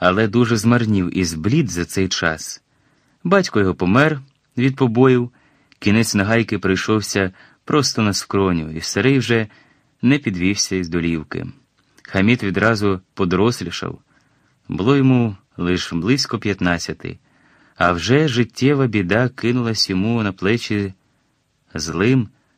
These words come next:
розлюченим диким псом і гризла, мучила,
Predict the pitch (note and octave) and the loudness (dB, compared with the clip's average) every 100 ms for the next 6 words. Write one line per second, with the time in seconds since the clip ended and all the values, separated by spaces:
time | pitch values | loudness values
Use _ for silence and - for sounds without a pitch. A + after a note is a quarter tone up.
0 | _ E2+ G2 F2 E2+ B2 C3 A2 G#2 D#2+ | _ -2 0 0 0 0 0 -4 -4 0
1 | A2 B2+ A#2 G#2+ - - G#2 C3+ A#2 - | -2 0 -2 -2 -4 -2 2 2 0 -4
2 | _ _ _ _ _ _ _ - F#2+ D#2 | _ _ _ _ _ _ _ -6 -4 -4
3 | D#2+ G2 C3+ A2 D#2+ D#2+ - _ _ _ | -2 0 0 -2 -6 -8 -12 _ _ _
4 | D#2+ E2+ C3+ C3 F2 C#2+ | -4 0 2 0 -8 -12